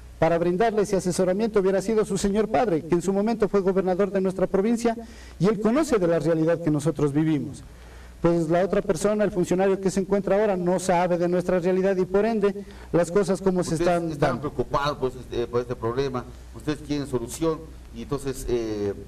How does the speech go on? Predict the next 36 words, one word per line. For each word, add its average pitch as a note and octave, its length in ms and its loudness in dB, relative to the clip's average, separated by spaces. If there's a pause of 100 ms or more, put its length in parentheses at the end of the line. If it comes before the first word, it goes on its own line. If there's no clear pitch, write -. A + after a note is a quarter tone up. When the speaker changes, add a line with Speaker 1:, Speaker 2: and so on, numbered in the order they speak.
(160)
Speaker 2:
¿cuál D#3 140 0
ha - 20 -8
sido E3+ 240 -4
el D3 80 -10
diálogo F#3 240 -4
que F3 80 -6
han D#3+ 60 -6
mantenido F#3+ 400 -8
ustedes? - 400 -18 (600)
Speaker 1:
Hemos G3+ 320 2
buscado G3 400 2
acercamientos, F#3 800 0
estamos F#3 420 0
pidiendo F3+ 380 0
inclusive F3+ 720 0
el D#3 140 2
Speaker 2:
O - 20 0
sea, - 0 -
Speaker 1:
día F3+ 280 2
Speaker 2:
todavía F3+ 260 0
no F#3 140 -4
tienes, F#3 420 -2
desde C3 240 -2
que C3 100 0
hablamos E3 280 -2
hace D#3+ 160 -4
más E3+ 160 -2
de E3 120 -2
un E3+ 140 -2
mes, G3+ 180 2
todavía E3 220 0
no - 20 -14
tiene E3+ 160 -2
acercamiento. E3 520 -4
Speaker 1:
Todavía E3 560 2
no, F#3+ 320 -2